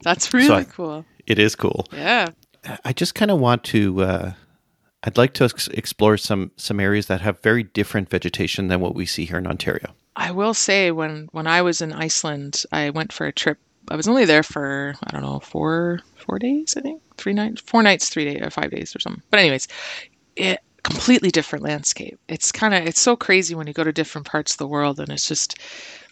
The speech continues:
Speaker 1: so neat how,
Speaker 2: Yeah.
Speaker 1: like, the, the vegetation changes, the lichen, the lichen or whatever on
Speaker 2: Yes.
Speaker 1: rocks completely changes, which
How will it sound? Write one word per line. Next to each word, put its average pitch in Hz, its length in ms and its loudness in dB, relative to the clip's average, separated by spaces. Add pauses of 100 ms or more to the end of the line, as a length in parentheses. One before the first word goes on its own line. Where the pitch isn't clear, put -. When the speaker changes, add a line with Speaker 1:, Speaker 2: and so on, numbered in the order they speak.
(260)
Speaker 1:
so 170 560 6 (260)
neat 165 380 -2
how, 143 500 -2 (400)
Speaker 2:
Yeah. - 100 -4 (200)
Speaker 1:
like, 165 260 -2 (120)
the, 165 320 4
the 165 60 -2
vegetation 165 640 0
changes, 151 480 -2
the 143 120 -6
lichen, 143 600 -2
the 139 120 -8
lichen 156 560 -2
or 165 100 -8
whatever 156 320 -4
on 143 100 -8
Speaker 2:
Yes. 143 40 -6
Speaker 1:
rocks - 380 2
completely 156 440 -4
changes, 156 520 -4
which 143 220 -2